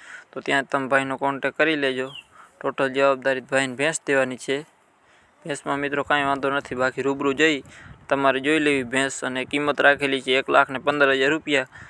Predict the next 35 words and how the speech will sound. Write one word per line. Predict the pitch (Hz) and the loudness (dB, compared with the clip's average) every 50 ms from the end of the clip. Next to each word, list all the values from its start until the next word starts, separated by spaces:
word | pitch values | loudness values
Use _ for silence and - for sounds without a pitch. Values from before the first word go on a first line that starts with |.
| - - - - _ | -20 -20 -20 -10 _
કિંમત | - 151 156 147 - | -4 0 0 0 0
સા | - 151 143 | 2 2 2
ફિક્સ | 139 - 151 147 - - | 2 0 -2 -6 -4 -4
નથી | 151 156 160 - 170 151 | -2 -2 0 0 0 2
રાખેલી, | 139 135 131 - 139 135 139 151 - - - - - - - _ - - _ - - - - - - - - - - - _ - | 2 2 2 2 0 -2 -2 -4 -8 -12 -20 -20 -20 -20 -20 _ -20 -20 _ -20 -20 -20 -20 -20 -20 -20 -20 -20 -20 -20 _ -4
રૂબરૂ | 147 151 151 151 151 147 | -2 -2 0 2 0 2
જઈ | 143 151 160 160 156 | 2 2 4 4 4
અને | 143 139 139 123 | 2 2 0 -4
કિંમતમાં | - 143 143 139 131 139 135 | -4 -4 -4 -4 -2 -4 -4
ફેરફાર | 120 - 139 135 131 - - 135 127 | -2 -2 -2 -2 -2 0 0 0 0
થઈ | - - 151 147 | 0 -2 -2 0
જશે. | 143 135 127 - 135 147 165 _ _ _ _ _ _ _ _ _ _ _ _ _ _ _ _ _ _ _ - _ | 0 0 -2 -2 -4 -6 -8 _ _ _ _ _ _ _ _ _ _ _ _ _ _ _ _ _ _ _ -10 _
બાકી | - 143 135 131 | 0 0 0 2
ભાઈને | 123 139 139 143 143 135 | 2 2 4 4 2 0
ટોટલ | 127 143 - - 156 147 | -2 -2 -2 0 0 0
જવાબદારીથી | 139 143 143 143 139 131 139 135 135 131 - 127 | 2 4 4 4 4 2 2 0 0 0 -6 -8
ભેંસ | 117 131 135 131 - - | -4 -4 -4 -2 -2 0
દેવાની | 135 151 160 165 156 147 131 117 | 4 4 6 6 4 2 -2 -6
છે, | 127 127 | -8 -8
એવું | 147 151 - _ _ - - _ - 135 123 113 | -10 -10 -16 _ _ -20 -20 _ -10 -10 -4 0
ભાઈનો | 143 139 143 139 135 | 2 2 2 2 0
કહેવાનો | 127 - 143 147 151 143 139 131 | -2 2 4 4 4 4 2 -2
થાય | 123 127 123 | -4 -6 -6
છે. | 120 - - 135 - _ _ - - - _ _ _ _ _ _ _ _ _ _ _ _ _ _ - | -6 -8 -12 -16 -16 _ _ -20 -20 -20 _ _ _ _ _ _ _ _ _ _ _ _ _ _ -14
અને | - 135 135 | -10 -6 -4
મિત્રો, | 139 156 - 151 151 | -2 -2 0 2 2
અમારી | 151 151 156 156 151 | 4 4 4 2 2
ચેનલ | 147 156 156 156 151 151 | 2 0 -2 -2 -2 -4
ઉપર | 151 131 - 143 | -4 -4 -4 -2
નવા | 139 143 147 | 0 2 2
હોય, | 147 143 139 | 2 2 2
ચેનલ | - - 139 143 | 0 -2 -4 -4
સબસ્ક્રાઇબ | 135 - - 131 - - - 135 131 123 - | -4 -4 -6 -6 -6 -4 -2 -2 -2 -2 0
કરી | - 135 131 | 0 0 0
નાખો. | 127 123 120 113 - - 117 117 | 0 -2 -4 -6 -6 -10 -14 -14